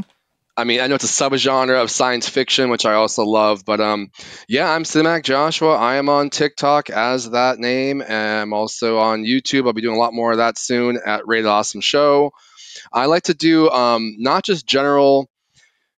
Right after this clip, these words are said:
uh, movie reviews, generic ones that anyone can do, just kinda talking about stuff. No, I like to actually have visuals. I like to have concepts. I like to have, play different characters, bring some comedy there. So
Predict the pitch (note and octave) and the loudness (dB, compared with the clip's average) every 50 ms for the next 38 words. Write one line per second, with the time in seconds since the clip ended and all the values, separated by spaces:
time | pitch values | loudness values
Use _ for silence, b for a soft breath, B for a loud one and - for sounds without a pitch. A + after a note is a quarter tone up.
0 | _ - B2 B2 A#2+ A#2+ A#2 A#2 A2+ A#2+ C3+ C#3 C3+ C#3 C3+ C3 A#2 A#2+ C3+ C3+ | _ -4 -2 -2 0 0 0 0 0 0 0 0 2 4 4 2 2 2 0 2
1 | C3 C3 C3 B2+ A#2+ - A#2+ A#2 B2 B2+ B2 - - B2 A#2+ A2+ A2+ G#2+ A#2+ B2 | 2 2 2 0 -2 -4 -4 -2 0 0 0 0 -2 -4 -4 -4 -2 -4 -2 -2
2 | A#2+ A#2 B2+ G#2+ A#2 A#2+ A2+ - - - C3 A2 G2+ - - - G#2+ G#2 - - | -4 -6 -6 -4 -4 -4 -4 -4 -6 -6 -4 -4 -4 -6 -6 -4 -4 -4 -4 -6
3 | A2+ A2 A2 G#2 A2 G#2+ G#2+ - - - A#2 A2 A2 - - G#2+ G2 F#2+ A#2+ C3 | -10 -12 -8 -6 -6 -6 -6 -6 -6 -4 -2 -2 -2 -4 -6 -10 -6 -4 -2 0
4 | C#3+ D3 C#3+ C#3+ - - C3 B2 A#2+ - - A#2 A#2+ A2+ G#2+ G2+ C3+ D3+ D3+ D3+ | 0 0 0 -2 -2 -2 -2 -2 -2 -4 -4 -4 -4 -4 -2 0 0 0 2 2
5 | D#3 D3+ D3+ D3 D3 D3 C#3+ C3 - A#2 A#2+ A#2+ - B2 G#2 F#2+ - - C#3 C3+ | 2 4 4 6 4 4 2 2 0 0 0 0 -2 -4 -6 -6 -4 -2 0 0
6 | C#3 C3+ C3+ - - C#3 C3 B2 - A2 G#2+ - - G2+ - - A#2 A2 G2 - | 0 0 -2 -2 0 0 0 0 -2 -4 -4 -2 -4 -8 -6 -4 -6 -6 -6 -8
7 | G2+ G2 - - C#3+ C#3+ C#3 C3 - - C3 B2+ B2+ B2+ A#2+ b b b b b | -14 -10 -2 0 2 2 2 0 0 0 2 2 2 2 0 b b b b b
8 | b _ C3+ B2 - G#2+ - - C#3+ C#3+ C#3+ C#3+ C#3 C3 C3 A#2+ A#2+ A#2+ A#2 A#2 | b _ -6 -6 -6 -4 -2 0 0 2 2 2 2 0 0 2 2 2 2 2
9 | A#2 A2+ - - A2 A2 G#2+ G2+ F#2 | 0 0 -2 -2 0 0 0 0 -4